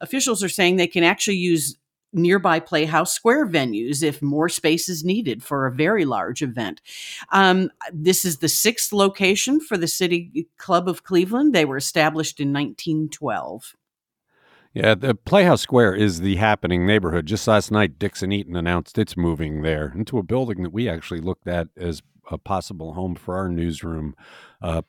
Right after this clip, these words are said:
Speaker 2: but it seems like the one thriving neighborhood right now in Cleveland is Playhouse Square. It buzzes because of the theaters,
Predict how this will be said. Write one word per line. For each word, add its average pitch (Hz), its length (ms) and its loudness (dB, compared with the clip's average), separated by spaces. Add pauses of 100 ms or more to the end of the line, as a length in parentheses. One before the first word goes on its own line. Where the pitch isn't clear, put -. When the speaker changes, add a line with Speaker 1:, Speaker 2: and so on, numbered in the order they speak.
Speaker 2:
but 98 240 0
it 98 80 -4
seems 139 320 4
like 113 240 4
the 107 80 4
one 117 440 2
thriving 110 920 -2
neighborhood 90 520 -2
right 90 280 0
now 92 300 0
in 85 120 -4
Cleveland 82 500 -6
is 82 100 -10
Playhouse 90 460 0
Square. 85 440 -2
It 80 240 -14
buzzes 98 480 0
because 90 360 -8
of 82 80 -12
the 82 100 -10
theaters, 135 640 0